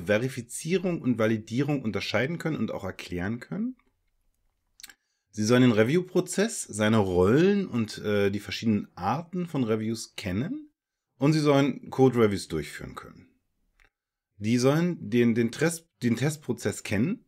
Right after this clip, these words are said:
die Aktivitäten erklären können und deren Zusammenhänge.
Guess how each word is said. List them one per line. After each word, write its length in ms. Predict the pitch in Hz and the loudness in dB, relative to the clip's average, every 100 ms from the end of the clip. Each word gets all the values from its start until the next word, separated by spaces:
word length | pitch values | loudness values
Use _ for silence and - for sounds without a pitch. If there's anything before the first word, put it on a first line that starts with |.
| - | -6
die 80 | - | -6
Aktivitäten 960 | 101 - 101 - - 113 156 - 92 - | -6 -8 -8 -6 -2 0 0 -4 -8 -6
erklären 560 | 107 - 104 123 170 | -10 -4 0 0 -2
können 300 | - 165 190 | -6 -4 -4
und 500 | - 120 117 - - | -2 0 0 -6 -4
deren 260 | 101 101 92 | 2 2 0
Zusammenhänge. 640 | 92 78 69 76 - - | -8 -12 -14 -18 -20 -20